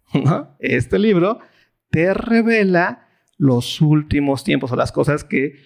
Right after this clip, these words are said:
sucederán pronto, o los últimos tiempos, o el tiempo del fin, así como lo pone claro el apóstol Pablo, Pedro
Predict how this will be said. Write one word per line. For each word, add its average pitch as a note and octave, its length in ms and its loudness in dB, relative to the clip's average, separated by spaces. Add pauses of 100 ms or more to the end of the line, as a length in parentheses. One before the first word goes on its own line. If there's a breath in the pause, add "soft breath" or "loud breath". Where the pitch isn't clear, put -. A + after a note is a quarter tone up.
(120 soft breath)
sucederán C3 800 -2
pronto, C3+ 680 0 (200 loud breath)
o C#3 100 0
los B2+ 200 -2
últimos C3+ 440 0
tiempos, C3+ 580 0
o C3 60 -2
el A#2+ 100 -8
tiempo B2+ 380 0
del A#2+ 140 -4
fin, D3 420 -2 (300 soft breath)
así D3 320 0
como D3+ 520 0
lo C3 520 -2 (360)
pone C#3+ 540 0 (480)
claro C3 760 0 (440)
el C#3 160 0
apóstol D3 460 0
Pablo, F#3+ 840 -2
Pedro D#3 600 -2